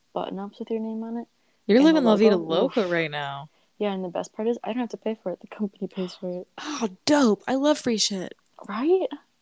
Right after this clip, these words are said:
Speaker 1: So, yeah, I'm very excited 'cause now I don't have to wear the same two shirts every time I go to the house.
Speaker 2: <laughs> Nice.
Speaker 1: <laughs> Unless it's a
Speaker 2: Nice.
Speaker 1: day shift. I can't tell you how many times I've reworn those shirts without washing them because I had no option.
Speaker 2: Nasty.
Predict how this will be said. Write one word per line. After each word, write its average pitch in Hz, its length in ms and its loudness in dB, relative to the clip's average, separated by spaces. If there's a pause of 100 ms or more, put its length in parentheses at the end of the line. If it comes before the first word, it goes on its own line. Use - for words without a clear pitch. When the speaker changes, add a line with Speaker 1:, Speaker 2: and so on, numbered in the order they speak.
(720)
Speaker 1:
So, - 140 -6
yeah, 190 160 -6
I'm 190 100 -12
very 220 180 -4
excited 180 400 -8
'cause - 120 -14
now 190 100 -2
I 185 60 -6
don't 202 160 -8
have 202 140 -10
to 185 100 -6
wear 180 120 -4
the 180 60 -6
same 175 280 -10
two 175 180 -6
shirts 170 320 -6
every 180 200 -8
time 185 220 -14
I 185 60 -8
go 185 140 -4
to 180 60 -8
the 190 220 -2
house. - 920 2
Speaker 2:
<laughs> - 40 -12
Nice. 208 560 6
Speaker 1:
<laughs> - 0 -
Unless 214 460 0
it's 202 100 0
a 208 40 8
Speaker 2:
Nice. 190 60 -2
Speaker 1:
day 180 140 -2
shift. 185 340 -6
I 196 260 -12
can't - 260 -10
tell 180 140 -10
you 175 100 -10
how 175 100 -14
many 180 160 -8
times 170 240 -12
I've 170 120 -8
reworn 170 380 -10
those 185 120 -14
shirts - 240 -10
without - 180 -10
washing - 360 -10
them 175 180 -16
because 170 380 -10
I 170 100 -6
had 170 180 -6
no 160 120 -10
option. - 460 -6 (340)
Speaker 2:
Nasty. 185 580 -16